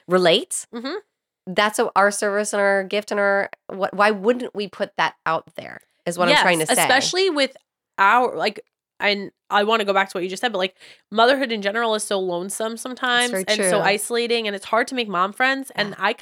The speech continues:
Speaker 2: that's kinda why I wanted to make this podcast too, 'cause I was kinda like,
Speaker 1: Yeah.
Speaker 2: maybe someone, I guess I pictured in my head, like,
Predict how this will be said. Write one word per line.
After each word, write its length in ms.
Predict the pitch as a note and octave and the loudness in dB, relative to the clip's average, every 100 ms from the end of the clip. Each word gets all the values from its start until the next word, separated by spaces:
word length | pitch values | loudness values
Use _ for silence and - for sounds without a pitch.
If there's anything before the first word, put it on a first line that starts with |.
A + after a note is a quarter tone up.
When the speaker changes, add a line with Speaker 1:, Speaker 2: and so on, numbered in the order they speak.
| G#3 | -2
Speaker 2:
that's 240 | B3 - | -2 0
kinda 200 | - A4 | -2 0
why 280 | A#3 G#3 G3+ | 4 4 4
I 120 | E3+ | 2
wanted 220 | G#3 G3+ | -2 -4
to 60 | - | -6
make 120 | F#3+ | -8
this 120 | F3+ | -8
podcast 460 | - E3+ F3 F#3+ F#3+ | -6 -6 -4 -6 -6
too, 120 | D#4 | -8
'cause 140 | C#4+ G3+ | -6 -2
I 100 | F#3+ | 0
was 100 | G3 | 0
kinda 240 | - A3 | -4 -4
like, 200 | A3 G#3 G#3 | 0 0 -2
Speaker 1:
Yeah. 400 | F#3 F3 E3+ E3 | -6 -4 -4 -2
Speaker 2:
maybe 360 | A3 C4+ D4 D#4+ | 0 2 0 -2
someone, 440 | - B3 A#3+ A#3 | 0 0 2 0
I 100 | G#3 | 2
guess 220 | A3 C4+ E4+ | 2 2 0
I 60 | |
pictured 420 | - - - A#3 | -4 -8 -8 -4
in 80 | A#3 | -2
my 100 | G#3 | 0
head, 220 | G3+ G#3 | 2 2
like, 200 | G#3 G3 | 2 -2